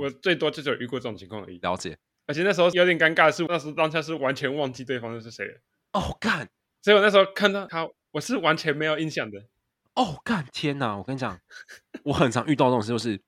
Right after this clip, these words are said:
Speaker 2: 很多可能我的朋友会跟我打招呼，
Speaker 1: 嗯。
Speaker 2: 那他们都会说：“嗨。”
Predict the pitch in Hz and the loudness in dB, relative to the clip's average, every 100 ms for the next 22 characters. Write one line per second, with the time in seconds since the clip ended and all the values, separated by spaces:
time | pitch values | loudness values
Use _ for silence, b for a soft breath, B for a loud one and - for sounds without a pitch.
0 | _ _ _ _ - - _ _ - 175 | _ _ _ _ -20 -20 _ _ -4 2
1 | 160 220 220 - - 135 135 127 113 147 | 8 8 8 2 2 4 4 4 4 2
2 | 127 120 113 90 82 82 80 73 _ _ | 2 2 2 0 0 -6 -8 -16 _ _
3 | - 143 117 117 _ - 208 165 170 165 | -8 -6 -6 -10 _ 0 2 4 4 2
4 | 170 _ - 254 208 | -2 _ -6 2 2